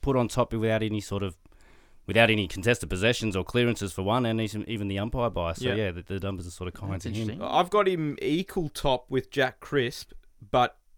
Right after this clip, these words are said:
Speaker 2: not as many as what you've got, I don't think, and very tight. Pendlebury just behind, uh, Josh Dacos and De Goey behind as well. So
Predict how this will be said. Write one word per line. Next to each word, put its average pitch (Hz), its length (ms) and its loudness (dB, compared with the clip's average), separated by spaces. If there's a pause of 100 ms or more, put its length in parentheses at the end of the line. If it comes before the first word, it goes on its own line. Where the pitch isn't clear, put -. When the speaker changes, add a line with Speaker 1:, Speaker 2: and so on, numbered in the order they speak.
(160)
Speaker 2:
not 139 360 0
as 123 160 0
many 135 260 -2
as 120 160 -4
what 120 160 -2
you've 120 160 -6
got, 117 140 -2
I 110 60 2
don't 110 180 -4
think, 113 160 -6
and 120 180 -6
very 127 300 0
tight. 117 340 -4
Pendlebury 131 400 -2
just 117 240 -8
behind, 113 380 -4 (340)
uh, 113 120 -2
Josh 127 420 0
Dacos 110 680 -2
and 110 420 -4 (120)
De 117 100 -4
Goey 113 300 0
behind 101 320 -2
as 98 140 -6
well. 104 180 -2
So 104 320 -4